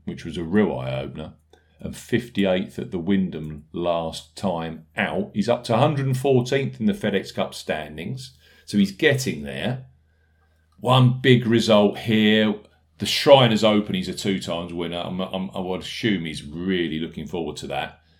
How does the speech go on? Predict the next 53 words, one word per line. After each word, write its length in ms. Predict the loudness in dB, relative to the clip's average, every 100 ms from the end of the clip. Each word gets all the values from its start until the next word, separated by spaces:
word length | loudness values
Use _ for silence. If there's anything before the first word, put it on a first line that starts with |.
| -14
I 80 | -10
think 220 | -8 -6
he'll 100 | -8
be 180 | -8 -8
very 160 | -8
popular 560 | -8 -8 -8 -8 -12 -12
that 240 | -10 -10
week 240 | -10 -10 -12
at 100 | -16
the 60 |
Shriners 500 | -10 -8 -6 -8 -12
as 120 | -14 -10
well, 240 | -8 -8
for 160 | -6 -6
obvious 340 | -6 -10 -6
reasons. 540 | -4 -4 -6 -14 -18 -20 _ _ _ _ 0
But 120 | 2
just 220 | 2 2
look 260 | 2 2 2
at 140 | 0
where 280 | 4 6 6
he 140 | 4
plays 420 | -4 -6 -6 -8 -8
well. 300 | -8 -6 -2
As 160 | -2
we 60 | -2
said, 240 | -4 -6
two-time 380 | 0 2 6 6
winner 160 | 6 2
at 60 |
Summerlin, 420 | 2 -2 -4 -6 -14 _ _ _ _
second 400 | -2 2 4 4
at 100 | 2
Montreux, 640 | 2 2 0 0 0 0 -2
at 100 | -2
Barracuda. 680 | -2 -2 -6 -8 -8 -10 -16 _ _ _
He's 120 | 0
had 160 | 2 0
a 20 |
third 460 | -2 0 4 4
and 120 | 2 -2
fifth 360 | 0 0 0
at 80 | -6
T 200 | -4 -4
P 140 | -4
C 160 | -6 -6
Scottsdale 720 | -6 -4 -6 -6 -6 -4 -4
with 120 | -6
the 260 | -6 -6 -4
Waste 280 | -4 -4 -4
Management 400 | -8 -8 -12 -12
Phoenix 360 | -10 -10 -6
Open. 420 | -4 -4 -6 -10